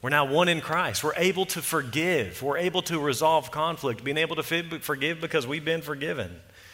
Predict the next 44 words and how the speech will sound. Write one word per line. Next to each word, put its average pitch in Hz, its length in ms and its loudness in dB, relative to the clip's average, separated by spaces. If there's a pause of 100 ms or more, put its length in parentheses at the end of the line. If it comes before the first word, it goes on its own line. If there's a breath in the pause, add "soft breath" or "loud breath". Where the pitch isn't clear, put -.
(140 loud breath)
And 147 100 -2
we 165 80 4
have 170 140 4
peace 202 240 -2
with 208 100 -2
ourselves 160 640 2
because 135 180 -2
now 170 180 0
we're 147 140 6
rightly 170 540 2
related 160 480 4
to 156 100 -2
our 151 100 6
Heavenly 156 320 0
Father. 156 380 2
We 151 140 -2
know 170 200 4
who 165 120 0
we 147 180 0
are. 170 240 6 (200 loud breath)
We 151 100 0
know 175 180 8
whose 190 260 4
we 156 200 4
are. 117 200 6
We 147 140 2
are 160 160 8
those 151 280 4
who 160 100 0
are 151 140 4
in 170 140 4
Christ. 175 680 -2 (1400 loud breath)
And 123 80 -4
so 170 100 0
we 156 80 0
see 196 160 -2
that 175 140 0
the 139 80 -2
way 160 200 0
we 185 140 0
think 170 300 -2
is 117 160 -4
really 185 360 2
important. 110 420 -6